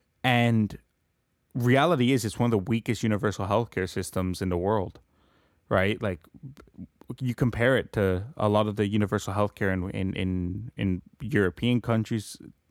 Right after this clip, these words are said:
ours is a lot less universal, you know, dental care, eye care, all, it goes far beyond that. But the point being that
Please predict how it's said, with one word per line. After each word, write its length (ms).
ours 300
is 140
a 60
lot 540
less 520
universal, 880
you 100
know, 340
dental 300
care, 360
eye 180
care, 540
all, 260
it 420
goes 380
far 240
beyond 380
that. 140
But 120
the 60
point 320
being 300
that 180